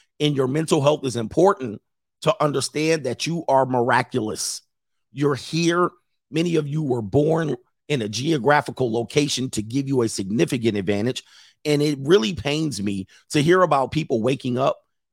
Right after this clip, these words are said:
every day depressed. It pains me. I, it's confusing to me. I don't understand it. This is your one life, and you're here complaining. Not only that, you're making your life harder by not digging you out, digging <laughs> yourself out,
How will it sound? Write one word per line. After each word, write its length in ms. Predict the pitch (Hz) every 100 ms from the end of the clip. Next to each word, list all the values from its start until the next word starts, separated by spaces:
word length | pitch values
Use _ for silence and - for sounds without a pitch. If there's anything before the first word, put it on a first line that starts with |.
| _
every 280 | 147 160 180
day 340 | 143 110 98 - _ _ _ 117
depressed. 640 | 139 - 131 85 - - -
It 160 | 147
pains 440 | - 160 190 170 117
me. 160 | 117
I, 180 | 110 147
it's 180 | 151 135
confusing 680 | - 143 - 196 226 160 135
to 60 | 113
me. 240 | 98 - _ _ _ _
I 160 | 131 131
don't 380 | 110 143 156 -
understand 640 | 143 113 120 127 117 98
it. 100 | 78 _ _ _ _
This 220 | 113 120
is 160 | 131 107
your 160 | 127 131
one 360 | 127 123 135
life, 380 | 127 131 80 - _ _ _ _
and 200 | 147 135
you're 140 | 135 135
here 280 | 123 131
complaining. 680 | 127 117 107 117 117 101 78 _ -
Not 200 | 147 156
only 220 | 131 131
that, 260 | 127 131
you're 140 | 113 113
making 400 | 120 151 - 117
your 120 | 113
life 260 | 113 127 -
harder 440 | - 143 131 107
by 200 | 101 107
not 280 | 104 113 82
digging 300 | 107 95 98
you 180 | 95 90
out, 220 | 92 - _ _ _ _ _ _ _
digging 300 | 123 139 135
<laughs> 20 |
yourself 460 | 135 143 - 127 123
out, 280 | 113 120